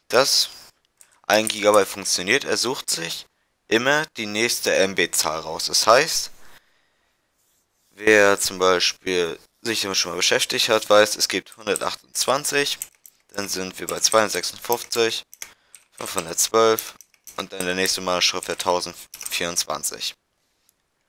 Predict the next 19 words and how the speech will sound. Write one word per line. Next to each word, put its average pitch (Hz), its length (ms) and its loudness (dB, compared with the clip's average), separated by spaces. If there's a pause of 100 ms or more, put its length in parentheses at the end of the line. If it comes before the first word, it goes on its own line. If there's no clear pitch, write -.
(320)
Und 92 160 -20
dann 104 220 -2 (500)
M 92 180 -2
B 80 140 -4
einfach 78 260 -8
hinten 87 260 -14
dran 78 240 -14
hängen. - 240 -20 (200)
So 113 280 0
wird 104 160 -4
man's 92 280 -4
normal 90 320 2
machen. 82 360 -10 (120)
Ihr - 60 -20
könnt 107 220 0
aber 98 160 2
auch 90 100 -4
Gigabyte 85 580 -8
nehmen. - 180 -20